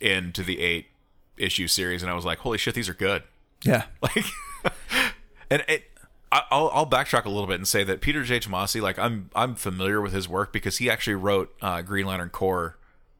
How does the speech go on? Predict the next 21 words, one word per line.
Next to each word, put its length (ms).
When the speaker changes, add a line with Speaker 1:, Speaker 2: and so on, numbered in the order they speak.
Speaker 1:
for 220
a 60
while. 500
Um, 320
so 200
I'm, 140
I'm 140
familiar 340
with 120
his 160
writing 280
style 400
and 80
his, 220
his 260
ability 460
to 100
tell 180
stories. 580
Uh, 320
and 280